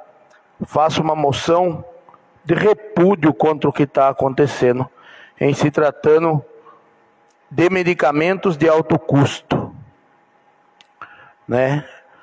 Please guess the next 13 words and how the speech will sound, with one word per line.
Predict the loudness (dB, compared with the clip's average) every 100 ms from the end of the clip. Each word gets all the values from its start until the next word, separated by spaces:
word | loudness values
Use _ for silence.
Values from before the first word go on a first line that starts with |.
| _ _ _ -6
Tenho | -2 0
conversado | 0 0 0 2 0 0
com | 2
alguns | 2 2 2 2 0 -4 -14 -18 -8
municípios | -2 0 0 0 -2 0 0 0
que | -4
passam | -2 0 0 -2 -4
pela | 0 0 2
mesma | 2 2 2 0 -4 -6 -16 -20 _ _ _ _
dificuldade | -4 -2 -2 0 0 2 0 0
que | -2 -2
o |
nosso, | 0 0 0 -2 -4 -6